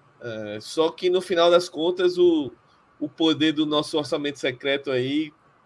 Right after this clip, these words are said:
falou mais alto. O Cunha, por, muito por influência do Lira, acabou, é, suplantando isso aí. E chegou no segundo turno assim,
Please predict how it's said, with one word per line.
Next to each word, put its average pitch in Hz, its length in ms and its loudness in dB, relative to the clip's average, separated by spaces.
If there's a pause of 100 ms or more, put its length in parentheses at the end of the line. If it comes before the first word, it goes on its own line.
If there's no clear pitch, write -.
(120)
falou 139 400 2
mais 143 300 0
alto. 143 400 2
O 139 60 -2
Cunha, 135 580 -4 (1600)
por, 196 320 0 (440)
muito 220 320 -4
por 196 160 2
influência 180 420 0
do 165 140 2
Lira, 160 500 2 (720)
acabou, 139 840 0 (420)
é, 117 440 -4 (540)
suplantando 165 760 -2
isso 151 220 -2
aí. 139 340 -2 (920)
E 247 300 0 (420)
chegou 233 440 0
no 240 80 -2
segundo 226 360 -4
turno 240 300 -2
assim, 165 480 -4